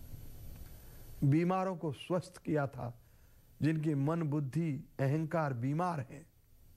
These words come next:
जो इस जीवन को बीमारों की तरह, घायलों की तरह जीते हैं। बीमार, जैसे बीमारी हो गई हो, रोग लग गया हो,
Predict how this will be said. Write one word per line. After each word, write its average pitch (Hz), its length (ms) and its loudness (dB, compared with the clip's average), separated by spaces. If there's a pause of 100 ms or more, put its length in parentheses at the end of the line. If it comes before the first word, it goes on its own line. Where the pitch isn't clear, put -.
(2000)
जो 151 180 6
इस 160 120 2
जीवन 151 380 2
को 160 320 0 (400)
बीमारों 170 560 4
की 160 140 -2
तरह, 139 280 -2
घायलों 156 480 0
की 151 140 -6
तरह 131 260 -4
जीते 127 380 -4
हैं। 123 220 -4 (720)
बीमार, 147 460 4
जैसे 127 380 -4 (360)
बीमारी 147 440 2
हो 117 140 0
गई 123 180 0
हो, 117 280 -4 (260)
रोग 143 300 2
लग 135 120 0
गया 139 280 0
हो, 165 320 -6